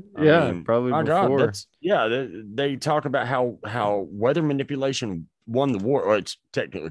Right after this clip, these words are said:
Speaker 1: <laughs> didn't win the war, but
Speaker 2: No.
Speaker 1: you know, I
Speaker 2: <laughs> It's
Speaker 1: mean,
Speaker 2: <laughs> it made
Speaker 1: um,
Speaker 2: a losing war worse.
Speaker 1: Yeah, but they, they were creating monsoons out there so they could wash out, uh, uh,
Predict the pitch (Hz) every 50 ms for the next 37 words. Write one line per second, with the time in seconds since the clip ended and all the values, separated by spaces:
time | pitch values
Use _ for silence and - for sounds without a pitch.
0 | - _ - - 98 98 - - - 170 113 107 98 95 85 80 78 76 76 80
1 | 78 78 78 90 95 73 73 73 - - 156 151 156 185 180 170 143 - - -
2 | - - - _ _ _ 175 190 - 123 117 117 117 120 120 113 110 117 113 104
3 | 101 92 - _ _ _ _ _ _ _ _ _ _ _ - 143 - - _ _
4 | _ _ _ _ _ _ _ _ 92 98 104 95 113 117 113 113 110 92 90 -
5 | - 113 117 117 120 113 113 104 107 113 113 110 104 101 107 110 113 101 - -
6 | - _ _ _ _ _ _ _ 156 147 147 131 117 110 107 104 117 156 160 151
7 | 120 143 143 147 151 160 156 151 143 143 139 131 117 _ - - 170 170 165 160
8 | 147 156 147 147 160 165 165 156 - - 165 170 196 220 214 185 - 120 90 90
9 | - - 90 90 101 107 - 123 117 123 120 - 110 107 104 117 127 131 135 -
10 | - 139 135 135 135 139 131 135 135 135 131 127 127 127 123 - _ _ _ _
11 | _ _ - 107 107 104 104 101 101